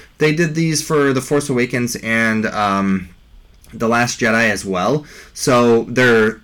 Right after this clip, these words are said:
they're, like, smaller books, pretty short. And this one's called Spark of the Resistance.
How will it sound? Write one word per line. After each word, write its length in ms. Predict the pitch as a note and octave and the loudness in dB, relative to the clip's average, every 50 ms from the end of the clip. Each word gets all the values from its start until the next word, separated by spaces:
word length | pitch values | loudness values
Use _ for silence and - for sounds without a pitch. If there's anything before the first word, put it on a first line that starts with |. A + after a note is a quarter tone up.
| - - - - | -20 -20 -20 -12
they're, 600 | A#2 A2+ A#2 A2 G#2+ G#2 G#2 G#2 G2+ G2+ G2+ G2 | -6 -4 -2 0 0 0 0 0 0 0 0 0
like, 220 | G2 G2 F#2 F2 - | 0 -2 -2 -4 -4
smaller 400 | - - D#3 D#3 C#3+ C3+ B2 G#2+ | -4 -2 -2 0 0 0 0 0
books, 680 | F2 F#2+ F#2 F#2 F#2 - - - - - - - - - | -2 -2 -4 -6 -6 -8 -8 -6 -6 -6 -6 -10 -14 -8
pretty 220 | - - D3 C3+ A2 | -4 0 0 0 0
short. 340 | - - G#2+ F#2+ F#2+ - | -2 -2 -4 -4 -4 -4
And 100 | - A2+ | -4 -2
this 180 | A#2 B2 B2+ - | -2 -2 0 0
one's 200 | C#3+ B2 A2 - | -2 -2 -4 -4
called 520 | - - A2+ G#2+ G#2 G2+ G2+ F#2+ - - | -4 -2 0 0 0 0 -2 -4 -6 -8
Spark 600 | - - - - - A#2 A2+ C3 C#3+ C#3+ - - - | -8 -6 -6 -4 -2 0 0 0 0 -2 -6 -8 -6
of 80 | A2+ | -4
the 80 | G#2 G#2 | -2 0
Resistance. 800 | G2 F#2+ F#2 E2+ A2 B2 A#2+ - - F#2 F2 F#2 - - - - | 0 0 0 0 0 -2 -2 -2 -4 -4 -4 -4 -6 -8 -10 -12